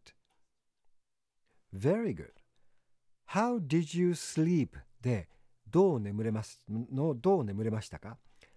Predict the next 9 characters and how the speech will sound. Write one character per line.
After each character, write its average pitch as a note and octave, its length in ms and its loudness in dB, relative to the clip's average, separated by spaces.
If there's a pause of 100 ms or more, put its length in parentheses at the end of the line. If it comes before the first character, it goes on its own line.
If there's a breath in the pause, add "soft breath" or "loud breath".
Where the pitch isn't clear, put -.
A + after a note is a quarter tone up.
(160 soft breath)
Last A2+ 280 -4
night C3+ 360 0 (360)
で、 F#3 280 -2 (200)
昨 A2+ 260 -6
夜 G2 100 -2
は。 - 100 -16 (480)
つ - 80 -8
ま D3 100 2
り、 B2+ 220 0